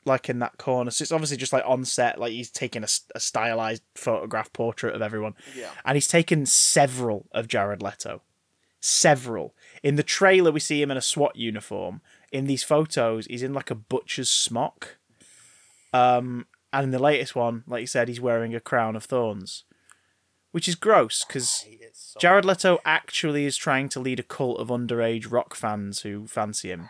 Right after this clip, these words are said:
Speaker 2: I hate it so much.
Speaker 1: Whose D Ms he jumps into.
Speaker 2: Oh,
Speaker 1: So,
Speaker 2: ah.
Speaker 1: allegedly, if you count all the people who've come forward and said, "Yeah, Jared Leto's been D Ming me." So,
Speaker 2: Uh.
Speaker 1: yeah, yeah, Zach, yeah, you,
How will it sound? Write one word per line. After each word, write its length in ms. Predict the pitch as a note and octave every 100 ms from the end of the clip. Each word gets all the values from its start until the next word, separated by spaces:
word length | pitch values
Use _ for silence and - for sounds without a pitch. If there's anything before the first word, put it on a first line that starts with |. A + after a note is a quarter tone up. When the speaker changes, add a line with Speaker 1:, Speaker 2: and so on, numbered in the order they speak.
| -
Speaker 2:
I 20 | A#2
hate 120 | A2+
it 140 | A2 -
so 640 | - - - B2 A2 A2 A2+
much. 580 | G#2+ G#2 - _ - - _ _ _ _ _ -
Speaker 1:
Whose 140 | A#2+
D 120 | A2 B2+ A#2
Ms 140 | G#2+
he 40 |
jumps 300 | G#2 G2 -
into. 380 | F#2 F2 - - - _ _
Speaker 2:
Oh, 260 | A#2+ A#2 A#2
Speaker 1:
So, 580 | - G#2+ G2+ F#2+ F#2+ G#2
Speaker 2:
ah. 600 | A2+ A#2 A2 G2+ F#2+ F#2
Speaker 1:
allegedly, 1080 | F3+ G3 G#3 A#3+ F#3 F#3+ D#3+ C#3+ A#2 G2+ A#2+ - - _
if 440 | - - G#2 A#2 -
you 120 | G#2
count 340 | G2 A2+ G2+ -
all 260 | G2+ G2+ G2+
the 60 |
people 300 | G2 G2+ F#2
who've 100 | F#2+
come 140 | - G2+
forward 220 | G#2 G2+
and 40 |
said, 160 | G#2+ G#2
"Yeah, 140 | C3
Jared 300 | A#2 A#2 A#2+
Leto's 160 | B2+ A#2
been 160 | - G2+
D 80 | G2+
Ming 160 | G2+ F#2
me." 160 | F#2+ - _ - - _ _
So, 420 | - A#2+ A#2 A#2 A#2
Speaker 2:
Uh. 540 | B2 A#2+ B2 A2 G2 C#2 G#1 G1+ _ _ _ _
Speaker 1:
yeah, 480 | F3 D3+ E3+ C#3 A#2 -
yeah, 220 | F3+ D#3+
Zach, 380 | D#3+ D3 - - -
yeah, 140 | D#3+
you, 160 | - F3+